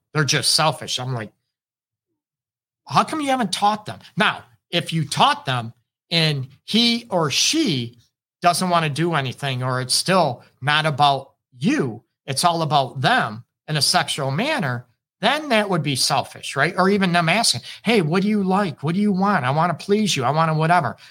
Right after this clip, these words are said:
"Oh, I don't know." Or, "Oh, it doesn't matter. I like what you're doing, whatever." Really? Can you be more specific? And you can't, okay? So look at these elements, people, and to be able to look at, you know, what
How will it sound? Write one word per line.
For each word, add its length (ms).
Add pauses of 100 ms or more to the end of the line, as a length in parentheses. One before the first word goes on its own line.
(120)
"Oh, 80
I 140
don't 180
know." 280 (600)
Or, 520 (300)
"Oh, 160
it 100
doesn't 260
matter. 440 (440)
I 80
like 260 (280)
what 280
you're 100
doing, 400
whatever." 280
Really? 440 (440)
Can 100
you 80
be 140
more 220
specific? 720 (340)
And 320
you 160
can't, 480 (240)
okay? 480 (380)
So 420 (220)
look 260
at 140
these 240
elements, 680
people, 540 (160)
and 100
to 80
be 160
able 160
to 80
look 320
at, 320 (140)
you 80
know, 100
what 420